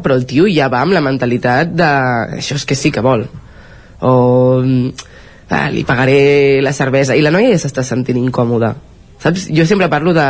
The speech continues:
de, ens ensenyen molt poc a, a, a guiar-nos per la nostra percepció o intuïció, la nostra opinió de les coses. Anem molt donades en aquesta societat patriarcal a satisfer,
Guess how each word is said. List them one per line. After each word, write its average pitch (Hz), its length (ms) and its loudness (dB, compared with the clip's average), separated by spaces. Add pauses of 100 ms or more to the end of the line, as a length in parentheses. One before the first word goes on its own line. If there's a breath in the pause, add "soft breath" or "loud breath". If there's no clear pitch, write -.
de, 131 180 -2 (1000 loud breath)
ens 156 120 2
ensenyen 170 300 2
molt 175 260 2
poc 165 280 0
a, 143 160 0
a, 139 180 -2 (1120)
a 151 100 0
guiar-nos 147 440 0
per 156 80 -2
la 139 80 0
nostra 139 380 -2 (100)
percepció 139 640 0 (180)
o 139 60 2
intuïció, 143 1000 0
la 127 120 0
nostra 135 260 -2
opinió 135 500 0
de 143 80 0
les 127 180 -2
coses. 139 440 0 (360 loud breath)
Anem 160 220 2
molt 156 580 2
donades 143 760 -2 (100)
en 131 100 -2
aquesta 135 240 -2
societat 139 320 0
patriarcal 139 480 -2
a 156 60 -4
satisfer, 131 540 -2